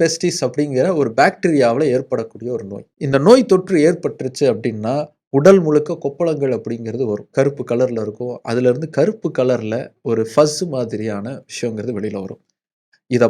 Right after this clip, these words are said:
பார்த்துட்டு தான் இதுக்கு பிளாக் டெத் அப்படிங்கிற பேருங்கிறதே வந்துச்சு. இந்த நோய் தொற்று ஏற்பட்ட ஒருத்தர் தொண்ணூறு சதவீதம் இறந்து போறதுக்கான வாய்ப்புங்கிறது அப்ப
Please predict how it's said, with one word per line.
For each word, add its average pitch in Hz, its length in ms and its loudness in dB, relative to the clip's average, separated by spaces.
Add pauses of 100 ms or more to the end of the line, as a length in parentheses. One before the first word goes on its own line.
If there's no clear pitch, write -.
பார்த்துட்டு 165 420 6
தான் 156 160 2
இதுக்கு 127 220 -4 (100)
பிளாக் 139 280 0 (100)
டெத் 135 200 -4 (100)
அப்படிங்கிற 135 400 -6 (120)
பேருங்கிறதே 117 440 -2
வந்துச்சு. 98 280 -8 (220)
இந்த 156 160 -2
நோய் 240 240 4
தொற்று 196 260 6 (100)
ஏற்பட்ட 175 360 2 (140)
ஒருத்தர் 143 500 0
தொண்ணூறு 240 480 4
சதவீதம் 139 500 2 (180)
இறந்து 262 360 4
போறதுக்கான 139 500 0
வாய்ப்புங்கிறது 139 600 -2
அப்ப 117 120 -8